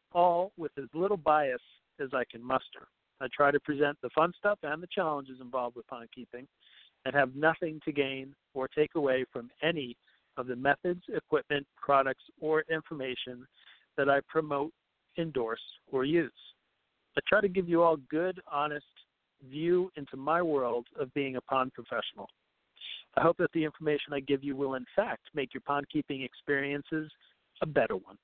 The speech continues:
a more enjoyable one, or even the life-changing experience that it can be. And if I can't base what we're talking about on direct personal, first-person experience, I will bring in an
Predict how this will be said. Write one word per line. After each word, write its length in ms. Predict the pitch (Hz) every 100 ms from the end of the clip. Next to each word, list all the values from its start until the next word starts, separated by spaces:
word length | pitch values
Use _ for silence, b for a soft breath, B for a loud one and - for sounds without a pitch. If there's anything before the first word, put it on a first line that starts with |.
| _ -
a 80 |
more 160 | 160 196
enjoyable 500 | 185 196 202 139 113
one, 140 | 107 95 _ _ _ _ _ _ _ _ _ -
or 180 | 156
even 260 | 170 175 160
the 80 | 143
life-changing 720 | 135 151 175 - 151 135 127
experience 540 | 120 - 127 120 131 -
that 200 | 139 135
it 100 | 147 - -
can 280 | 156 151 120
be. 200 | 98 95 _ _ _ _ _ _ _ _ _ _
And 100 | 120
if 100 | 120
I 140 | 170
can't 300 | 170 202 180 151
base 240 | 160 160 - _ b b b _
what 160 | 139 127
we're 100 | 147
talking 460 | - 170 156 151
about 360 | 147 151 151 151 -
on 120 | 135
direct 260 | 123 135 - _
personal, 400 | 156 143 156 143 - _ -
first-person 580 | 170 - - 151 -
experience, 520 | 127 - - 127 127 - B B B B -
I 160 | 165
will 300 | 180 175 185
bring 240 | 165 156 147
in 160 | 143 156 -
an 120 | 135